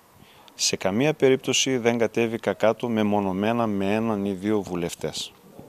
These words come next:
Σε καμία περίπτωση δεν θα κάνω καμία κίνηση εφόσον πρώτα δεν κάνω έστω μία-δύο ανοιχτές συγκεντρώσεις με τους πολίτες της περιοχής.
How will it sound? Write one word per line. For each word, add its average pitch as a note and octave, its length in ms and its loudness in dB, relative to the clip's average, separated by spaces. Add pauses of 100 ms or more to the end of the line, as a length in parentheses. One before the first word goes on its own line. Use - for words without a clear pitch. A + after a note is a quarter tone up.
(500)
Σε - 220 -2
καμία B2 340 0
περίπτωση B2+ 800 -2 (140)
δεν A2+ 360 0
θα A2 180 -4
κάνω B2 300 2
καμία A#2 420 0
κίνηση F#2+ 600 -4 (420)
εφόσον C3 460 0
πρώτα A#2+ 320 0
δεν A2+ 140 -4
κάνω B2 260 0
έστω A2+ 400 0
μία-δύο A2+ 640 -2
ανοιχτές A2+ 420 -4
συγκεντρώσεις G2+ 760 -2 (580)
με G#2+ 120 -2
τους - 200 -4
πολίτες C3 720 0
της - 200 -4
περιοχής. G2 680 2